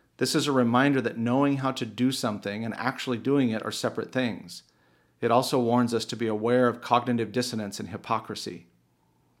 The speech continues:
Number ten, do not become resentful and call it righteousness.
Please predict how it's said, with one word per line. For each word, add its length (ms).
Number 200
ten, 580
do 120
not 160
become 380
resentful 560
and 100
call 220
it 100
righteousness. 800